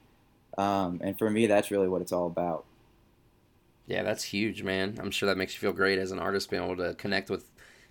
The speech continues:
Speaker 2: people, your fans, through your music, so that's awesome.
Speaker 1: Yeah, for sure. Like, even, um, the way I kind of have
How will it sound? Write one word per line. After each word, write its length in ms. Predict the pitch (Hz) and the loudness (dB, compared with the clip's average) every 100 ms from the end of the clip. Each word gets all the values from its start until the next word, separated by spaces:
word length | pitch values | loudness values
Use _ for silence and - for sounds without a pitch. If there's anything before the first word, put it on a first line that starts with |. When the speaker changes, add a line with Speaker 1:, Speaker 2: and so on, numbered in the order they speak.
| - | 2
Speaker 2:
people, 460 | 131 127 120 120 | 2 4 6 6
your 120 | 98 92 | 4 2
fans, 560 | 101 101 101 104 101 | 4 4 4 2 0
through 140 | 101 92 | 0 2
your 120 | 90 | 2
music, 380 | 87 95 87 - | 0 0 -2 -4
so 120 | - | -4
that's 140 | 92 | -4
awesome. 460 | - 78 82 95 95 - _ _ _ - | -4 -4 -6 -8 -10 -16 _ _ _ 8
Speaker 1:
Yeah, 200 | 143 143 | 10 10
for 160 | 127 | 6
sure. 280 | 117 143 143 | 6 8 10
Like, 180 | 117 123 | 10 8
even, 460 | 139 160 151 131 110 | 8 8 8 6 4
um, 380 | 107 104 95 - | 4 4 0 2
the 160 | 113 | 6
way 220 | 120 139 151 | 8 10 10
I 60 | |
kind 280 | 147 143 131 | 8 6 6
of 180 | 117 - - - _ - | 6 2 -10 -16 _ -4
have 320 | 110 104 95 | 2 2 0